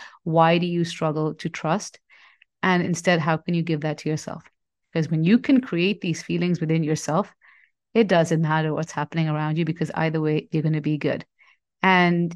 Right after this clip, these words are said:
similarly is that when you have enough self-trust and enough internal safety, when things don't go according to your ego's expectation of how things should be, you're not gonna mess up your alignment,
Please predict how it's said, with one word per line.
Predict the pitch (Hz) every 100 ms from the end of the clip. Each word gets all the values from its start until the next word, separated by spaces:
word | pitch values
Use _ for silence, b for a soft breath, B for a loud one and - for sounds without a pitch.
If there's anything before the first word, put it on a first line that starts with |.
| 170 -
similarly | - 185 175 165 170
is | 170
that | 165
when | 165 165 - _ -
you | 165
have | 165 175
enough | 160 170
self-trust | - 170 151 - - 160 - _ -
and | 170
enough | 156 156 165
internal | 160 165 156
safety, | - 147 - 208 220 B B B
when | 175 185
things | 175 180 190
don't | 165 165 170
go | 165 165
according | 156 165 160
to | 160
your | 156 151
ego's | 151 151 151 156 -
expectation | 156 170 - - 151 - 220 254
of | 151
how | 151 151
things | - 156 156
should | - 165 151
be, | 196 240 B B B B _ _ _ _ _ _ _
you're | 175 190
not | 180 175 170
gonna | 175 160 160 151 _ _ _ _ _ _ _ _ _ _ _ _
mess | - 175 170
up | 170
your | 170 160
alignment, | 156 170 214 226